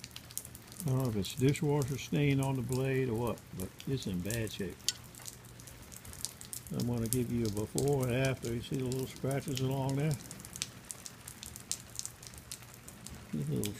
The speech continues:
shun has had a tough little life. Well, let's, uh,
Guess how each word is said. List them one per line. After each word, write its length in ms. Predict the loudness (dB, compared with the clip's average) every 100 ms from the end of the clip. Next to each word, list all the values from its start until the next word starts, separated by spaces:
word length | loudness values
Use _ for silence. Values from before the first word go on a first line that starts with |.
| -2
shun 160 | 2
has 140 | 2 2
had 160 | 2
a 40 | 0
tough 360 | 0 0 2
little 220 | 2 2 6
life. 300 | 6 4 -4 -8 -10 -10 -10 -10 -10 -12 -14 -12 -12 -14 -14 -10 -10 -10 -12 -12 -12 -12 -12 -14 -12 -12 -12 -12 -12 -12 -10 -8 -8 -10 -10 -12 -4
Well, 100 | 2
let's, 260 | 6 6 4
uh, 220 | 2 2